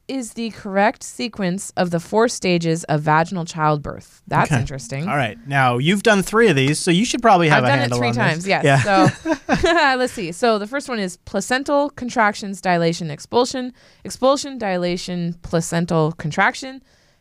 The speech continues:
Speaker 1: Dilation, expulsion, contractions, placental. Contractions, dilation, expulsion, placental. Th-, that one's really easy.
Speaker 2: Oh, really? Okay.
Speaker 1: You can just do
Speaker 2: Uh,
Speaker 1: A, B, C, or D. Um,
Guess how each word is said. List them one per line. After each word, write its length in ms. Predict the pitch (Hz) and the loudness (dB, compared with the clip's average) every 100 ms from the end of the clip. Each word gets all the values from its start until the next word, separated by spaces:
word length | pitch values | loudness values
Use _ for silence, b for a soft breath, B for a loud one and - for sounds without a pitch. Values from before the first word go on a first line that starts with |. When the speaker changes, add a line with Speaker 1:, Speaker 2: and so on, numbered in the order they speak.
| _ - | _ -2
Speaker 1:
Dilation, 540 | 180 185 226 240 240 | 0 2 0 -2 -8
expulsion, 580 | 120 - 196 196 - 196 | -10 -10 -2 -2 -2 -6
contractions, 640 | 180 156 175 165 - 156 | -6 -2 0 0 -2 -14
placental. 640 | - 147 226 262 269 262 b b b b - | -14 -10 -4 -2 -2 -4 b b b b -10
Contractions, 580 | 277 262 240 226 214 202 | -6 2 2 0 -6 -8
dilation, 640 | 180 170 165 170 156 160 - - | -4 -2 -2 -4 -6 -8 -10 -14
expulsion, 540 | - - 151 143 143 - | -8 -2 0 0 -6 -6
placental. 540 | 147 139 127 - 170 _ - - - - _ _ - | -6 -6 -8 -10 -16 _ -14 -14 -16 -20 _ _ -10
Th-, 140 | - - | -10 -4
that 160 | 170 208 | 0 0
one's 180 | 202 | 0
really 200 | 196 170 139 | 0 0 0
easy. 200 | 147 196 | -4 4
Speaker 2:
Oh, 320 | 160 147 127 | 6 6 4
really? 480 | 123 139 156 196 175 - | 4 4 4 4 0 -6
Okay. 260 | 143 - - | -6 -2 2
Speaker 1:
You 60 | 302 | 2
can 100 | 339 | 2
just 160 | 311 | 0
do 60 | 302 | 2
Speaker 2:
Uh, 60 | - | 2
Speaker 1:
A, 120 | 262 | 2
B, 220 | 262 254 | -2 -6
C, 260 | - 254 226 | -6 0 0
or 120 | 214 | 0
D. 340 | 196 196 247 - _ _ - | -2 -8 -10 -14 _ _ -2
Um, 320 | 202 190 | 2 2